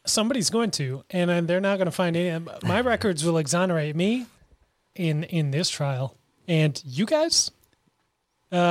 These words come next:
Speaker 1: I don't, I don't think you guys can say the same. L-, m-, Tim, famously president and C E O of the Anyone But Wout Club,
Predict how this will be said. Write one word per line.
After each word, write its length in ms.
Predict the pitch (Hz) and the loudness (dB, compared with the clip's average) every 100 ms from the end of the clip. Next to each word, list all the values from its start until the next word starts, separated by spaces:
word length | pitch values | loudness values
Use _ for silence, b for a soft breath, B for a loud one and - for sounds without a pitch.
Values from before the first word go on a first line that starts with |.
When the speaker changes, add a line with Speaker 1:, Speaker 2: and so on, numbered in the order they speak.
| 180 | 4
Speaker 1:
I 120 | 185 208 | 2 0
don't, 260 | 240 - | -2 -4
I 60 | 208 | -2
don't 180 | 226 220 | -2 -2
think 220 | 220 214 | -4 -4
you 100 | 220 | -4
guys 240 | 220 214 | -2 -4
can 140 | - 190 | -4 -2
say 160 | 208 | 0
the 100 | 185 | 0
same. 300 | - 247 165 - b b b | 0 -2 -4 -8 b b b
L-, 160 | 156 202 | -12 -8
m-, 240 | 214 185 143 - - - | -6 -6 -6 -12 -16 -6
Tim, 320 | - 277 254 | -2 0 -2
famously 680 | 233 208 254 285 - 190 196 _ _ _ _ _ _ - | -2 0 2 2 2 0 -2 _ _ _ _ _ _ -6
president 580 | 202 233 208 175 156 175 | -2 -2 0 0 0 -2
and 140 | 151 | -2
C 340 | - 180 156 | 0 2 2
E 60 | 156 | 2
O 240 | 196 180 | 2 0
of 260 | 156 170 147 | 0 -2 0
the 200 | 156 165 | -2 0
Anyone 380 | 170 180 165 151 | 2 2 2 0
But 160 | 143 151 | -2 0
Wout 260 | 202 240 | -2 -2
Club, 340 | - 175 185 | 0 0 0